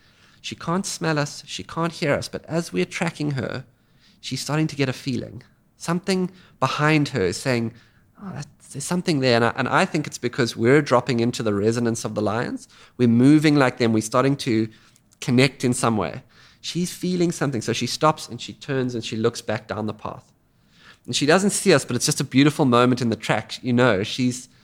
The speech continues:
starting to get a sense that you're back there. And then the, then the tracks cut off the riverbank and they went down into thick reeds. And we had a little bit of a, we called it an indaba, a bit of a meeting. We said, "Are we going down there?"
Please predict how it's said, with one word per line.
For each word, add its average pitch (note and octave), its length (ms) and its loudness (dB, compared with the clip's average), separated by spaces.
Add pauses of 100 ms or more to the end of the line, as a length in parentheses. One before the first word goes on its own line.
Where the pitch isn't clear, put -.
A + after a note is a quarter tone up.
(100)
starting D3 340 2
to C#3+ 100 -2
get C3 140 2
a B2 60 4
sense A#2+ 380 0
that A2 180 0
you're A#2 80 2
back A2+ 300 2
there. - 220 -6 (1000)
And C3+ 160 6
then F3+ 180 6
the, F#3+ 240 2 (600)
then D#3+ 160 2
the F3 60 4
tracks - 340 -2
cut - 320 -4
off F3+ 220 2
the E3 120 2
riverbank B2 640 2
and A#2 100 -4
they A2+ 80 2
went B2+ 300 0
down B2+ 300 2
into A#2+ 280 -6
thick - 360 -10
reeds. F2+ 460 -6 (680)
And A#2 100 -4
we A#2 100 4
had C3 160 4
a C3 40 6
little B2 300 6
bit A2 160 4
of G#2+ 100 2
a, F#2+ 320 0 (360)
we G#2+ 140 -6
called A2 240 0
it G2 200 2
an G#2+ 120 -2
indaba, F#2+ 600 0
a - 60 -16
bit G#2+ 120 -2
of G#2+ 80 -2
a G#2 60 0
meeting. G#2+ 340 0
We F2+ 100 -10
said, G#2 200 -10
"Are G#2 40 -2
we G#2 120 -2
going G#2 260 0
down G#2 220 -4
there?" - 140 -12